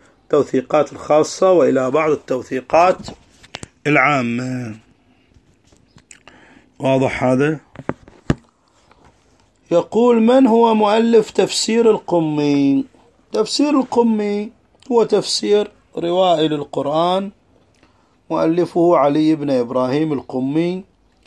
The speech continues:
وهو من مشايخ الشيخ الكليني ومن المتقدمين،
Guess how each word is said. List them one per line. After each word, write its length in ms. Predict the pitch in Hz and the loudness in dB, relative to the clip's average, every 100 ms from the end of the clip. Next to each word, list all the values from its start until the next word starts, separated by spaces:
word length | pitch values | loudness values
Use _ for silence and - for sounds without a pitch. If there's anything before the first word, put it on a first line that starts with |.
| _ _ _ _ | _ _ _ _
وهو 580 | 170 147 156 160 165 180 _ _ _ _ _ 175 | -2 2 2 2 0 -4 _ _ _ _ _ -4
من 220 | 156 143 | -2 -2
مشايخ 500 | 127 - 160 156 135 | -4 -2 0 0 -4
الشيخ 460 | 107 - 156 - | -10 -6 -6 -2
الكليني 920 | 160 156 - 147 156 139 131 131 127 - _ _ _ _ _ _ _ _ - | -6 -4 -4 0 0 0 0 0 -2 -6 _ _ _ _ _ _ _ _ -10
ومن 180 | 143 139 | -6 -4
المتقدمين، 1200 | 131 127 127 - 127 117 127 135 156 170 185 | -2 -4 -8 -10 -10 -6 -4 -2 -2 -2 -4